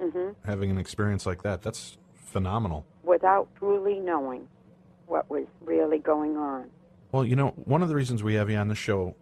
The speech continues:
Speaker 2: uh, today is that there is a special coming up on the Discovery Channel here, and, and it's booked
Speaker 1: Mm-hmm.
Speaker 2: for around July twenty-seventh. If not, it should be on shortly after then. Perhaps you could spend a few minutes and tell us a little bit about the case that you're gonna be covering in that story on the Discovery Channel so we can give a little background and history to people, and they make sure to tune in and check it out.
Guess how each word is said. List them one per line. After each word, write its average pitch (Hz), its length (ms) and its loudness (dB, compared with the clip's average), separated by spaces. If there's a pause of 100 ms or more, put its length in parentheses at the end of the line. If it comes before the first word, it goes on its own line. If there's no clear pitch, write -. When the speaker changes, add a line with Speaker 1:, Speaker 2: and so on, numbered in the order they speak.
Speaker 2:
uh, - 60 -12
today 98 380 -4
is 101 320 -4
that 98 140 -4
there 101 200 0
is 95 100 -2
a 98 60 -6
special 139 360 0
coming 104 300 0
up 98 140 -2
on 98 100 0
the 98 60 0
Discovery 104 480 2
Channel 90 340 -2
here, 95 260 0
and, 104 160 -2
and 98 120 -2
it's 92 120 -6
booked 160 220 2
Speaker 1:
Mm-hmm. 156 80 -4
Speaker 2:
for 117 160 4
around 117 280 6
July 107 280 4
twenty-seventh. 113 880 0
If 98 180 -4
not, 104 220 0
it 104 100 -4
should 104 140 -6
be 107 120 -2
on 104 160 0
shortly 107 380 0
after 113 320 2
then. 101 280 0 (580)
Perhaps 156 300 6
you 151 80 2
could 127 160 0
spend 135 240 2
a - 20 4
few 139 140 2
minutes 127 220 2
and 110 120 2
tell 139 220 4
us 135 100 -4
a 120 60 -4
little 120 60 0
bit 110 100 2
about 110 200 4
the - 60 -10
case - 400 0
that - 160 -2
you're 104 100 -2
gonna 107 120 4
be 101 100 0
covering 120 400 2
in 98 80 2
that 98 180 2
story 107 280 2
on 101 80 4
the 98 80 2
Discovery 131 480 4
Channel 101 320 0
so 104 120 -4
we 104 60 0
can 101 80 0
give 95 100 2
a 101 60 2
little 98 180 2
background 101 460 2
and 92 120 0
history 110 340 -2
to 92 80 -2
people, 120 400 0
and 107 180 0
they 101 60 0
make 101 180 -2
sure 104 140 -2
to 101 80 -4
tune 117 200 -2
in 113 120 2
and 113 80 -2
check 117 180 -2
it 131 60 0
out. 180 180 0